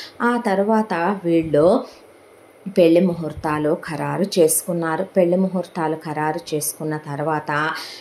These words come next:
ఇంట్లో ఆనందరావు గదిలోకి పద్దాక వెళుతుంది సుకన్య. "దేనికే పద్దాక నాన్న గదిలోకి వెళ్తున్నావు?" అని అరుంధతి అడిగితే, "ఏం లేదమ్మా, నాన్న దగ్గర ఉందామని.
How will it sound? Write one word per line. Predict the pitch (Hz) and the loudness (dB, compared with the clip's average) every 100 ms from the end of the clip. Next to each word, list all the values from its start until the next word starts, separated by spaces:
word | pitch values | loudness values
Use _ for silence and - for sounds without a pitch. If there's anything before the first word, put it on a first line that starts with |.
| - | -4
ఇంట్లో | 180 190 226 202 160 156 190 - | 2 4 4 4 4 2 0 -4
ఆనందరావు | 156 165 190 202 175 160 151 | -4 0 0 2 0 0 0
గదిలోకి | 147 156 170 160 165 143 180 - | 0 4 4 4 4 2 2 -2
పద్దాక | 147 - - 147 147 226 | -6 -6 -12 -6 -4 0
వెళుతుంది | 202 151 151 151 156 226 | 2 2 0 -4 0 0
సుకన్య. | - - 170 160 156 160 - - - | -2 -4 -2 0 -2 -2 -6 -16 -6
"దేనికే | - 151 170 180 214 226 | 0 2 2 2 2 2
పద్దాక | 170 - 175 175 208 | 0 -4 -2 -2 -2
నాన్న | 180 147 160 | -2 -2 -2
గదిలోకి | 175 175 170 170 165 | -2 2 2 2 -2
వెళ్తున్నావు?" | 156 165 156 160 196 180 | -6 -4 -2 0 -2 -2
అని | 160 156 | -6 -4
అరుంధతి | 147 170 170 170 165 | -4 -2 -2 -4 -4
అడిగితే, | 147 156 170 294 285 - - - | -2 -2 4 4 4 -4 -14 2
"ఏం | 156 175 190 | 2 4 2
లేదమ్మా, | 165 165 165 156 151 160 160 | 0 -4 -6 -6 -6 -6 -6
నాన్న | 147 151 165 | -6 -6 -4
దగ్గర | 170 170 165 | -4 -2 -2
ఉందామని. | 156 147 151 160 151 151 240 | -4 -8 -4 -4 -2 2 2